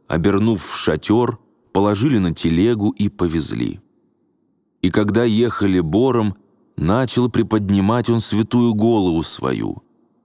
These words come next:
Узнав об этом, святополк послал двух варягов, и те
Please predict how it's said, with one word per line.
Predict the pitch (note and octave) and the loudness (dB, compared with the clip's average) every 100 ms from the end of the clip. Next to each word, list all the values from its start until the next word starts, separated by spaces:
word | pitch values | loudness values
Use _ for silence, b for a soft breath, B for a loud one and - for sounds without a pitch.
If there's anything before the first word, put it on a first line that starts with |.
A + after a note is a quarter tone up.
| _ _ | _ _
Узнав | - G2 G#2+ B2+ B2 | 0 2 2 2 2
об | B2 A#2 | 0 0
этом, | C#3+ C#3 F#2+ E2+ | 0 0 -2 -2
святополк | - G2 F#2+ G2+ - C3+ C3+ - - _ _ _ | -2 -2 0 -2 0 0 0 -4 -16 _ _ _
послал | F#2 G2 G2+ A#2+ B2+ | -2 0 0 2 2
двух | G#2+ F#2+ A2+ B2 G2+ | 0 0 0 0 0
варягов, | A#2+ B2+ G2+ D2+ A#1 - - _ _ _ _ _ - | 0 2 0 -2 -6 -12 -16 _ _ _ _ _ -2
и | F2+ | -2
те | - - C3 E2 | 0 0 2 0